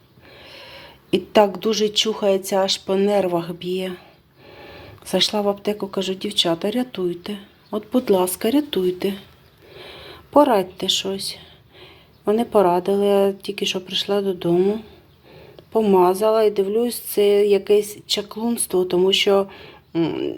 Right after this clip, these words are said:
на моїх очах воно менше, менше і зовсім вже не свербить. А я коли наносила той засіб, то воно ж так масажуєш, масажуєш.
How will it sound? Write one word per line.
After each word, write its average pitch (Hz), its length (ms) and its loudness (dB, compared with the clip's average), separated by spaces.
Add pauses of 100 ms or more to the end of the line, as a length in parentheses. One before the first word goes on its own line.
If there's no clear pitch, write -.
на 196 140 6
моїх 190 360 4
очах 240 520 -2
воно 170 200 2
менше, 175 580 -2
менше 202 720 0
і 180 220 -4
зовсім 196 440 -2
вже 196 320 -2 (1160)
не 185 220 4
свербить. 180 840 -4 (3750)
А 202 80 -2
я 208 260 2
коли 208 340 -6
наносила 208 720 -4
той 202 220 -6
засіб, 196 520 -4
то 208 160 -8
воно 202 240 -4
ж - 120 -6
так 202 200 -6
масажуєш, 208 760 -2
масажуєш. 208 880 -2